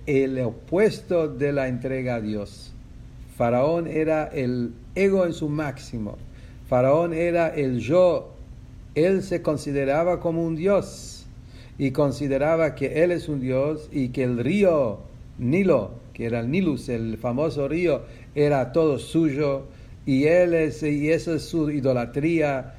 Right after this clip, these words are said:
No necesitan a Dios porque reciben todo su,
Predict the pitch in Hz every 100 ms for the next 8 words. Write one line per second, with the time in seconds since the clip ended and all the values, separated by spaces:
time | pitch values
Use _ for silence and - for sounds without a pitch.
0 | - 131 160 180 143 131 - 165 160 135
1 | 123 131 165 156 139 - 139 123 123 117
2 | 113 - 175 156 139 151 151 139 - 143
3 | 135